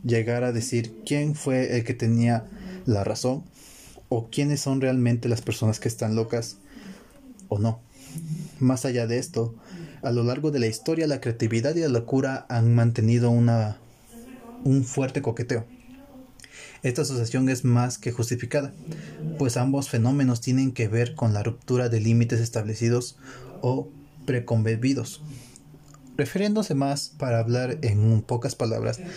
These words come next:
a las barreras que nos ponemos.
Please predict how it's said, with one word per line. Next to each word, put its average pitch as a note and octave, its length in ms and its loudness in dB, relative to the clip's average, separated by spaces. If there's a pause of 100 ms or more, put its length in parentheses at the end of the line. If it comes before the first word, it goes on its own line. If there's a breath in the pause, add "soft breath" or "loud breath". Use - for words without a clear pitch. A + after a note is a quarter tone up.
(420 loud breath)
a C#3 160 -2
las B2 480 -2
barreras B2+ 440 0
que B2+ 100 -4
nos A2+ 140 -2
ponemos. G#2+ 600 0